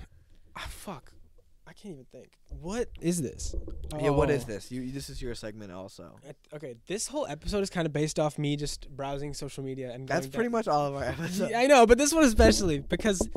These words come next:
Speaker 1: oh God, and I put this on our doc before everyone else covered it. I
Speaker 2: Okay.
Speaker 1: didn't know other people were gonna cover this 'cause I thought it was just, like, one of those weird, like, my
Speaker 2: Like,
Speaker 1: YouTube
Speaker 2: m-,
Speaker 1: Shorts is cursed, and I
Speaker 2: right.
Speaker 1: thought it was one of those, like, weird, random YouTube Shorts, like, r-,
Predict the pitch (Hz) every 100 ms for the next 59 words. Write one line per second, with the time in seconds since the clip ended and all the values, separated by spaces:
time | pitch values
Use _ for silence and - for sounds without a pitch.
0 | - 226 - - - - 220 202 196 190
1 | 160 170 170 247 - 294 254 - 226 151
2 | 135 151 180 - 160 - 190 165 156 156
3 | 139 131 151 123 113 - _ _ _ -
4 | - - 127 269 - 277 165 165 175 247
5 | 135 - 156 175 165 165 156 151 175 185
6 | 160 - 170 190 214 208 190 175 160 160
7 | 156 131 135 143 143 - _ 170 170 165
8 | 214 214 240 269 - 156 180 170 151 -
9 | 151 120 110 - 131 160 185 208 190 160
10 | 165 156 147 135 127 135 143 143 139 143
11 | - - - - 135 147 143 135 139 -
12 | 131 - 135 131 - 131 123 120 131 127